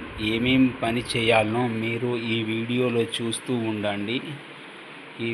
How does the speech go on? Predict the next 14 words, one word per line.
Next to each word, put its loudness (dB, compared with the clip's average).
వీడియోలో 2
మేము 0
చేసిన 0
పనుల 0
గురించి -4
వివరాలు 2
తెలుపుతూ -6
సోఫాను 0
తయారు 0
చేయడం -2
ఎలా 6
ఉంది -4
అనేది -4
మీకు -4